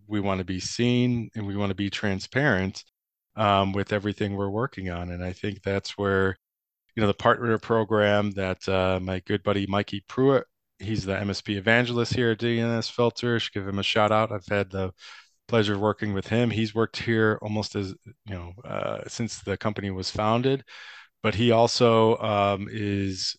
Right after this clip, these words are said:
uh, someone who's helped Ken, uh, at the M S P, and he's the one who is really,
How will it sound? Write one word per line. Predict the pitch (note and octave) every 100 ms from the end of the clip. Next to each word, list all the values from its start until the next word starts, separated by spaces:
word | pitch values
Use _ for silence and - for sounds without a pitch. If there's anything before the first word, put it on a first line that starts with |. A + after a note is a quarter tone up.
| G2+
uh, | G2 F#2+
someone | - A2
who's | G#2 G2
helped | G#2 -
Ken, | - G#2+ G#2 G#2
uh, | G#2 G2 G2
at | G2
the | G2
M | G2+
S | G2 -
P, | - D3+ G2+
and | F2+
he's | G#2 G2+
the | G#2
one | G2+ G#2 G#2
who | G2+ G2+
is | G2+ F#2+ - _ _ _ _ -
really, | A2+ G#2+ A2 G#2 G#2